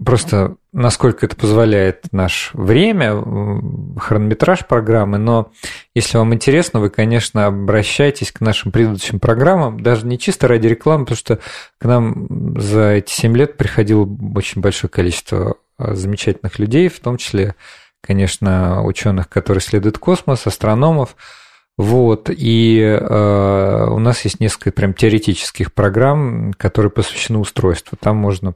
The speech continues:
по-, поподробнее про это всё узнать. Я хочу поблагодарить нашего гостя, э, Сергей. Спасибо большое за интересную беседу.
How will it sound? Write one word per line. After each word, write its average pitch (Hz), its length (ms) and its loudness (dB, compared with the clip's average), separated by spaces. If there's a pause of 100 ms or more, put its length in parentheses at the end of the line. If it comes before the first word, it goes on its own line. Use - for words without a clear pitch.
по-, 110 100 -2
поподробнее 104 760 -2
про 104 180 0
это 98 120 -2
всё - 180 -8
узнать. 95 360 -10 (680)
Я 113 80 4
хочу - 180 -4
поблагодарить 120 640 0
нашего 110 240 -2
гостя, 107 420 0 (240)
э, 95 680 0
Сергей. 101 540 -2
Спасибо 104 340 -2
большое 131 600 2
за 104 200 -2
интересную 101 480 -2
беседу. 117 480 0